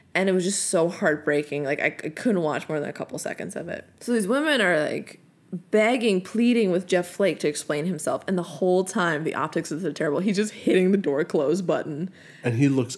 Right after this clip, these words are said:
Speaker 2: ashamed.
Speaker 1: He looks ashamed. He looks like he feels very badly. And he's just pounding that door close button, and the women are standing in the door. It was just so bad.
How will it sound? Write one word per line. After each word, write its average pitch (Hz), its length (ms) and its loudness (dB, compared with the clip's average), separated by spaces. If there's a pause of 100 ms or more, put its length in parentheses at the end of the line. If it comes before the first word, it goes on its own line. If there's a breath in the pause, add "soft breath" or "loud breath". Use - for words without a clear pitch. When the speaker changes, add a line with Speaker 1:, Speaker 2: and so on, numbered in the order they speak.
Speaker 2:
ashamed. 98 600 -4
Speaker 1:
He 214 120 4
looks 220 160 0
ashamed. 156 960 0 (300 loud breath)
He 226 120 0
looks 247 180 0
like 208 80 0
he 196 80 2
feels 156 240 0
very 165 500 4
badly. 156 720 0 (240 loud breath)
And 185 80 2
he's 196 180 0
just - 180 -10
pounding 196 540 4
that 190 200 2
door 175 180 4
close 175 380 2
button, 165 220 0
and 160 80 -2
the 147 60 -2
women 151 180 0
are 175 80 -6
standing 180 580 2
in 175 100 2
the 170 100 2
door. 147 500 2 (180 loud breath)
It 208 80 2
was 214 100 2
just 226 260 -2
so 202 200 2
bad. 139 440 -2